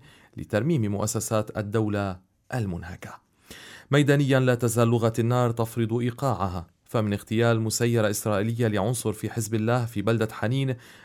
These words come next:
أثناء استعداده لنقل الطلاب إلى عمليات التفخيخ في عيت الشعب، يبدو المشهد، يبدو المشهد معقدًا، لكن وفي قلب هذا التصعيد يبرز إصرار الدولة، حيث باشر الجيش تحصين موقعه في تلة الحدب،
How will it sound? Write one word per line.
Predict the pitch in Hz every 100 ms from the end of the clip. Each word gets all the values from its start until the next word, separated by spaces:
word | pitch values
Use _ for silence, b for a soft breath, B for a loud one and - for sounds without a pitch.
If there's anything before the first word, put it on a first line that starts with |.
| B
أثناء | 113 - 113
استعداده | 113 - 104 123 120
لنقل | 120 113 117 120 120
الطلاب | 120 120 127 117 92 87 B B B -
إلى | 131
عمليات | 101 101 104 110 117
التفخيخ | 110 113 104 - 123
في | - 104
عيت | 101 117
الشعب، | 107 - 127 120 117 113 B B B
يبدو | 185 117 113
المشهد، | 104 117 - 107 107 107 104 - _ -
يبدو | 131 127 120
المشهد | 123 127 113 98
معقدًا، | 107 107 110 - 92 92 - B B B B -
لكن | 107 113 131 143
وفي | 151 117 117
قلب | 113 - 123
هذا | 110 107
التصعيد | 95 113 107 101 87
يبرز | 98 98 110
إصرار | 98 95 - 123 123
الدولة، | 113 120 127
حيث | 87 113 104
باشر | 110 117 113 101
الجيش | 101 113 120
تحصين | - 104 - 135
موقعه | 104 104 - 120
في | 107 101
تلة | 120 117 113
الحدب، | - 123 117